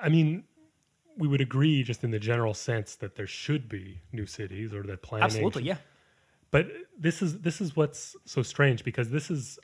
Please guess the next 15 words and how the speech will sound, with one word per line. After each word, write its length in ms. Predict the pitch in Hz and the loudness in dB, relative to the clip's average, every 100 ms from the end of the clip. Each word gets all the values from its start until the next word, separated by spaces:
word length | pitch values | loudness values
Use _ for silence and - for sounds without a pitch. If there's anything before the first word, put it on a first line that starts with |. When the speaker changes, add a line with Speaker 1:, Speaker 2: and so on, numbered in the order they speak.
| _ | _
Speaker 1:
a 60 | - | -18
fairly, 800 | - 135 135 123 113 110 107 104 _ _ _ _ _ _ - | -4 0 2 2 -2 -2 -4 -8 _ _ _ _ _ _ -6
I 40 | |
mean, 140 | 123 117 | -2 -2
this 140 | 120 | -2
is 100 | 117 | -4
a 60 | 104 | -6
good 280 | 98 113 104 | -2 -2 -2
and 140 | 92 | -6
fairly 260 | 120 104 98 | -8 -8 -10
standard, 680 | - 104 107 104 98 90 - _ - | -10 -10 -10 -10 -12 -14 -18 _ -16
and 120 | 98 | -14
it's 100 | 95 | -14
basically 380 | - 104 101 92 | -10 -8 -8 -8
our 200 | 98 | -8